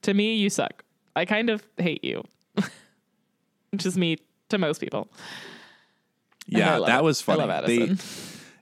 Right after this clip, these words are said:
Speaker 2: it's, it's also, it was weird because he's like, "Hey, like, I sit in the, I sit next to the most beautiful girl in the church. This is what I'm gonna do. Let's go fuck." And she's like,
Speaker 1: Yeah.
Speaker 2: "D-, dude, shut,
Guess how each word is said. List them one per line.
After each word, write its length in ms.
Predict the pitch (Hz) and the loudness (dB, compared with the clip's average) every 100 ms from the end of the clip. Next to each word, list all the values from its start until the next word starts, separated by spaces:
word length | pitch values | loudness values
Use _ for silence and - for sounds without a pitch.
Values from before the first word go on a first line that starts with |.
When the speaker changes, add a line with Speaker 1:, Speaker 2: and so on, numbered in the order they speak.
| _ _ _ - | _ _ _ -2
Speaker 2:
it's, 320 | 135 - - | 0 0 -2
it's 180 | 135 123 | -2 2
also, 420 | 139 175 - 175 139 | 2 4 4 4 4
it 100 | 123 | 4
was 180 | 120 | 2
weird 240 | 110 120 117 | 2 0 0
because 240 | 104 113 | -2 -2
he's 100 | 98 | -4
like, 140 | 101 95 | -4 -4
"Hey, 380 | 87 117 113 85 _ _ | -2 0 0 -4 _ _
like, 320 | 92 85 - - | -4 -4 -10 -8
I 140 | 92 | -6
sit 200 | 95 90 | -2 -2
in 60 | 98 | -2
the, 80 | 95 | -2
I 80 | 101 | -4
sit 340 | - 113 - - _ | 0 -2 -2 -8 _
next 220 | 113 107 - | 0 0 0
to 40 | |
the 40 | 107 | 0
most 200 | 101 - | 0 0
beautiful 300 | 107 101 98 | 0 0 -2
girl 220 | 101 95 | 0 2
in 80 | 92 | 0
the 60 | |
church. 500 | 87 110 117 - - - - | -2 0 0 -2 -8 -10 -6
This 120 | 104 107 | -4 -2
is 80 | |
what 140 | 107 98 | 0 0
I'm 100 | 98 | 0
gonna 160 | 98 | -2
do. 320 | 90 101 113 - _ | -2 0 -2 -2 _
Let's 160 | 110 - | -8 -4
go 120 | 160 | -6
fuck." 760 | - - - 107 - - - _ | -6 -6 0 0 0 -4 -16 _
And 80 | - | -10
she's 160 | 113 107 | -6 -6
like, 160 | 107 180 | -6 -4
Speaker 1:
Yeah. 260 | 139 117 | -2 -4
Speaker 2:
"D-, 180 | - - | -8 -10
dude, 280 | 127 139 87 - | -2 0 0 -6
shut, 380 | - - 156 | -6 -4 -4